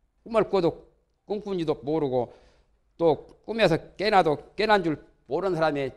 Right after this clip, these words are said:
천치 바보지, "아, 내가 꿈을 꾸고 있었구나, 또한 꿈을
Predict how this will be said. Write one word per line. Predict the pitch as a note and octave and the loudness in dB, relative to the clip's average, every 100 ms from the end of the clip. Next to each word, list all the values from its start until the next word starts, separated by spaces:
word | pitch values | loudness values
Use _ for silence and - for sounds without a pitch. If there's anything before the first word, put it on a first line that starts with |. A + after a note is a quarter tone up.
| _ | _
천치 | - - G3+ G3 D#3+ | -20 -8 -6 -4 -6
바보지, | - C3+ C#3 C3 D#3 E2+ - _ _ | -2 -2 0 -4 -4 -6 -14 _ _
"아, | A2+ A#2+ | 0 0
내가 | A#2 D3 C3+ - - | 2 2 2 -4 -20
꿈을 | G3 F3+ A2+ - - | -8 -6 -6 -10 -14
꾸고 | F#3 E3 C#3 - - | -6 -2 -2 -4 -10
있었구나, | A#2 C#3+ - G#2+ D#2 - _ _ - | -4 -4 -4 -10 -12 -16 _ _ -2
또한 | D#3 C3 - - | 0 0 -6 -10
꿈을 | F3+ F#3 A#2+ | -4 -2 -2